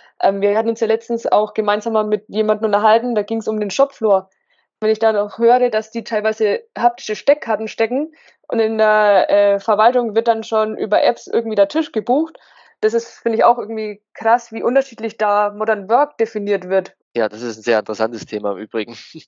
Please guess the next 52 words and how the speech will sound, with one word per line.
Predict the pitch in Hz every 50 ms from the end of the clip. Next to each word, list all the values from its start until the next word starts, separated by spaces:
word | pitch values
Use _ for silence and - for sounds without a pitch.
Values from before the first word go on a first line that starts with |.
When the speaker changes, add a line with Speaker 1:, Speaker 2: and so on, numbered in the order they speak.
| _ -
Speaker 2:
<laughs> | - - - - - - -
äh, | - - 113 110 107 107 107 -
mit | 120 120 110
der | - -
analogen | 117 120 117 113 117 117 110 113 110
und | 110 107
der | 113 101
digitalen | - 120 110 127 - - 110 104 107 107 107
Welt. | 110 110 117 117 -
Ähm, | 55 78 98 101 98 101 101 73 65
man | 104 123 -
kann | - 156
ja | 165 147
schon | - - 123 113
froh | - 123 143
sein, | - 135 113 110
wenn | 107 104
sie's, | - 104 92 -
äh, | - 73 92 92 85 - -
ich | - - -
sag | - 101 107 -
mal | 104 95 90 87 85
so, | - 113 110 98 - _ _ _ _ _
definitiv | - 117 - - 110 - - 110 - -
adaptiert | - - 104 98 - - - 143 - -
haben, | 110 104 104 - 120 120
dass | - 104 98 -
sie's | 98 95 - - - _ _ _ _ _ _ _ _
analog | - 135 127 117 107 107 107 -
nutzen, | 123 113 113 - - 202 - _ _ _ _ _ _ _ _ _ _ _
dass | 98 90 -
man | 98 95 87
noch | 92
mit | 92 92 - _
Karten | - 107 107 - 104
arbeitet, | 92 92 95 - 101 107 - - _ - - - - _ _
weil | - 107
die | 104 107
Prinzipien | - - 113 107 - - - - 107 101
sind | 98 104 107
ja | 104 95 90
schon | - 104 101
sehr | 98 98 87 - -
alt. | - - - - _ _ _ _ _ _ _ _
Ich | _ -
sag | - 107 98 95 101
aber | 95 98
mal | 92 92 92
so, | 92 - 101
in | 95 92
jedem | 90 - - 95
größeren | - - 101 98 - - - 92 90